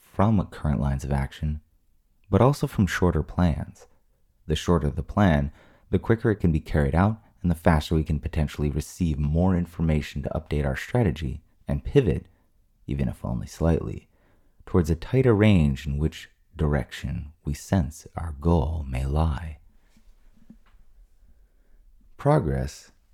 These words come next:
in retrospect, looks like a set of instructions. The narrative is always clear and seems obvious after the fact. But progress while looking forward has none of this clarity nor certainty.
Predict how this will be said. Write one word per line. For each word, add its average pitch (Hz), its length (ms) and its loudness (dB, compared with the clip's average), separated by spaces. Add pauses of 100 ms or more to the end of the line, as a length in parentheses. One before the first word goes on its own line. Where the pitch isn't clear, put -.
(180)
in 69 160 -2
retrospect, - 640 -4
looks 98 520 0
like 90 240 2
a 80 40 -6
set 76 280 -2
of 71 80 -6
instructions. - 880 -10 (460)
The 87 120 6
narrative 113 460 6
is 92 100 2
always 87 220 4
clear 82 500 -2
and 73 140 -4
seems 85 380 -4
obvious 73 440 -2 (380)
after 92 320 -2
the - 80 -12
fact. - 460 -18 (760)
But - 240 0
progress 185 500 0
while 113 160 4
looking 92 280 0
forward 104 400 4
has 78 200 -2
none 73 360 0
of 110 80 -6
this 107 180 -4
clarity 101 440 0
nor 76 260 2
certainty. - 580 -6